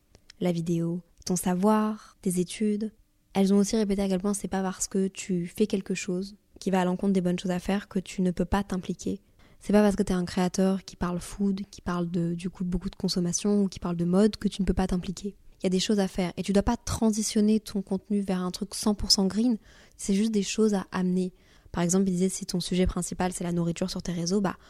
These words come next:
pourquoi pas de temps en temps faire une vidéo qui parle de comment réutiliser la, la, la bouffe qui reste dans le frigo pour ne pas la gaspiller. Sans dire spécialement que c'est pour l'environnement. Simplement, fais-le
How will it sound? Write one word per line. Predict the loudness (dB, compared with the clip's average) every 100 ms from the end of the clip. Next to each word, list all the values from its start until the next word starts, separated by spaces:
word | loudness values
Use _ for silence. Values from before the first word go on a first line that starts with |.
| -10 -2
pourquoi | 0 2
pas | 2
de | 2
temps | 2 -2
en | 0
temps | 0
faire | 0 -2 -4 -6 -12 4
une | 6
vidéo | 6 6 8 6
qui | 4 -4
parle | 0 0
de | -2
comment | 0 2 4
réutiliser | 4 0 0 0 2
la, | 0 -2 -4
la, | -6 -6 -10 -4
la | -2
bouffe | -2 -2
qui | -2
reste | 0
dans | 0
le |
frigo | -2 -2 0
pour | 0 -2
ne | 0
pas | 0
la | 2
gaspiller. | 0 -2 -8 -8 -10 -20 -20 _ _ -20 -10
Sans | 0 2 4
dire | 4 2 0 -12 _ -16
spécialement | -2 2 4 4 4 4
que | 2
c'est | -2 0 -2 -2 _ _ _ 2
pour | 6 8
l'environnement. | 6 4 2 2 0 -2 _ _
Simplement, | 0 2 4 4 2
fais-le | 0 2 2